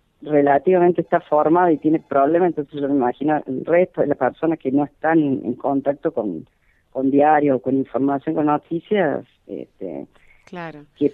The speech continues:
Speaker 1: puede ser un, una, una gran ayuda, y la verdad que fue una sorpresa porque, eh, yo soy de Córdoba y yo esperaba que algo en Córdoba, la gente que me conozca,
Speaker 2: <laughs>
Speaker 1: tuviera repercusión, pero la mayoría de la gente no,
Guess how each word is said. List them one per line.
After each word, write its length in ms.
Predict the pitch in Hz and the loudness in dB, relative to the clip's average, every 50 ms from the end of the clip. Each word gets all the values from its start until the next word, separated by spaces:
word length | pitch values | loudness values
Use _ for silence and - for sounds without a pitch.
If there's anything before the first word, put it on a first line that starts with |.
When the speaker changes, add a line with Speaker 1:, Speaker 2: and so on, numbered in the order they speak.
| _ _ | _ _
Speaker 1:
puede 300 | - 151 156 160 156 147 - | 2 4 6 6 4 4 2
ser 160 | - 156 156 | 0 2 4
un, 360 | 160 147 143 139 139 113 - - - | 4 4 4 4 2 0 -2 -6 -4
una, 560 | - 143 151 147 147 139 135 135 139 131 135 | 0 4 4 4 4 4 2 2 0 -2 0
una 200 | - 151 151 143 | 2 2 4 4
gran 200 | 151 156 156 160 | 4 4 4 4
ayuda, 320 | 147 139 139 151 180 214 233 | 4 2 2 4 4 4 6
y 20 | |
la 120 | 214 185 151 | 4 4 2
verdad 340 | 131 139 143 139 151 165 160 | 0 0 0 2 0 0 0
que 360 | - 180 170 156 143 117 123 - - | 0 2 4 4 4 4 2 0 -2
fue 120 | - 151 | -2 0
una 100 | 151 156 147 | 0 0 0
sorpresa 540 | - - 135 127 - 143 156 160 - - | -2 -4 -4 -4 -2 -2 -2 -2 -2 -2
porque, 640 | 185 180 135 117 - - 123 117 113 101 92 85 92 - _ _ _ _ _ _ _ _ _ _ _ - | -2 -2 -2 -4 -4 -4 -4 -4 -4 -4 -6 -8 -10 -14 _ _ _ _ _ _ _ _ _ _ _ -14
eh, 440 | - 123 113 95 101 - - - - _ _ _ - | -10 -8 -6 -6 -6 -8 -10 -14 -18 _ _ _ -12
yo 200 | 113 135 143 143 | -6 -4 -4 -2
soy 180 | - - 143 | 0 2 2
de 100 | 143 135 | 2 2
Córdoba 540 | 135 - 156 165 180 190 196 196 196 185 170 | 2 2 2 4 6 6 6 6 6 6 6
y 160 | 156 131 143 | 6 4 4
yo 100 | 139 143 | 4 2
esperaba 500 | 143 143 - - 135 143 165 165 156 147 143 | 0 2 2 0 2 4 4 4 2 2 0
que 80 | - | 0
algo 160 | 143 143 139 147 | 0 0 0 0
en 80 | 131 117 | -4 -2
Córdoba, 380 | - 143 147 147 147 143 135 127 | 0 2 2 4 4 2 0 0
la 60 | 127 | -4
gente 240 | - - 139 139 - | -6 -6 -8 -6 -4
que 80 | 147 | -4
me 100 | 131 131 | -4 -4
conozca, 760 | - - 135 143 147 143 - _ _ - 139 123 113 - - | -2 -2 -2 -2 -2 -4 -8 _ _ -4 -4 -4 -4 -6 -10
Speaker 2:
<laughs> 580 | - - - 214 196 - 220 208 _ _ _ _ | -14 -14 -16 -18 -18 -18 -18 -20 _ _ _ _
Speaker 1:
tuviera 260 | - 139 151 160 160 | -4 0 2 4 4
repercusión, 680 | 156 165 147 - 143 131 - - 143 139 - - 185 196 | 4 2 0 0 -2 -4 -6 -10 -10 -6 -2 -2 0 0
pero 120 | 214 190 | 0 0
la 80 | 160 143 | -2 -2
mayoría 360 | 139 147 139 143 143 147 156 | -2 -2 0 2 2 4 4
de 60 | 165 | 4
la 80 | 165 151 | 2 0
gente 320 | - - 156 165 170 175 151 | 0 0 0 2 2 2 2
no, 360 | 143 147 151 143 143 135 | 2 2 2 0 -2 -4